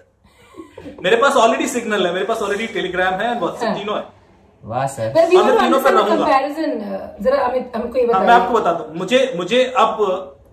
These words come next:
Speaker 1: यदि कुछ सेंसिटिव प्राइवेट चीज करनी है तो मैं सिग्नल पर ही करूंगा।
Speaker 2: हम्म।
Speaker 1: पर मैं WhatsApp पे इसलिए रहूंगा क्योंकि मेरे, अ, अ, कई सारी चीजें अभी WhatsApp पे डिपेंडेंसी है और वो शायद एकदम से मूव नहीं हो सकती।
Speaker 3: हम्म, हम्म, हम्म।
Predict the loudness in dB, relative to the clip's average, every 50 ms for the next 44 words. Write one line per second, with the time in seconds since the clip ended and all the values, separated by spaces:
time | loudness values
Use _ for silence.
0 | _ _ _ _ _ _ -8 -8 -6 -6 -6 -8 -10 -12 -12 -12 -8 -6 -6 -6
1 | -6 -4 0 2 2 2 2 2 2 2 4 2 2 0 -2 -10 -10 -8 -6 -6
2 | -2 -2 -2 -2 -4 -4 -6 -6 -6 -6 -4 -4 -4 -2 -2 0 -2 -2 -2 -4
3 | -6 -4 -2 -2 -2 -2 -2 -4 -6 -8 -8 -6 -4 0 2 4 4 4 2 0
4 | -2 -2 -2 -2 -4 -6 -8 -10 -12 -6 -2 -2 0 0 0 2 2 0 0 0
5 | -2 -2 -2 -4 -4 -4 -2 0 0 0 0 0 -2 -4 -4 -8 -8 -6 -4 0
6 | 2 4 6 6 6 6 4 2 0 -4 -6 -8 -6 -6 -6 -6 -8 -10 -16 -20
7 | -20 -20 -18 -16 -12 -10 -10 -10 -10 -12 -16 -20 -16 -6 -2 -2 -2 0 4 4
8 | 4 4 2 -2 -6 -6 -4 -4 -2 -2 -2 -2 -2 -2 -4 -6 -8 -8 -8 -6
9 | -4 -4 -4 -4 -6 -8 -12 -14 -8 -8 -6 -4 -4 -4 -4 -6 -8 -8 -8 -6
10 | -4 -2 0 0 0 0 -2 -6 -8 -8 -6 -6 -6 -6 -6 -4 -4 -6 -6 -8
11 | -12 -10 -10 -10 -8 -8 -8 -8 -8 -8 -8 -8 -8 -8 -8 -10 -14 -16 -20 -20
12 | -20 -12 -6 -4 -2 -2 0 0 -2 -2 -2 -4 -6 -8